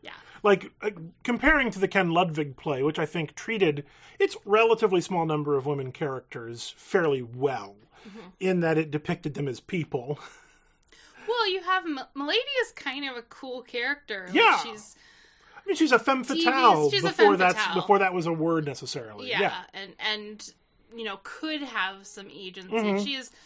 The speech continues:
Speaker 1: certainly manipulated by the cardinal,
Speaker 2: Mm-hmm.
Speaker 1: but,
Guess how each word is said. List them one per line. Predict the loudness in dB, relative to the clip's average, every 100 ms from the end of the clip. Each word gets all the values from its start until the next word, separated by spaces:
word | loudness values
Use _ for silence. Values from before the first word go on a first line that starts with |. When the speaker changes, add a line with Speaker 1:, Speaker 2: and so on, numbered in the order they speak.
| _ -10
Speaker 1:
certainly | -6 -4 -6 -8
manipulated | -6 -6 -8 -8 -8 -8 -8
by | -12
the | -12
cardinal, | -14 -10 -10 -10 -14 -14 -16 -4
Speaker 2:
Mm-hmm. | 0 2 0
Speaker 1:
but, | -4 -12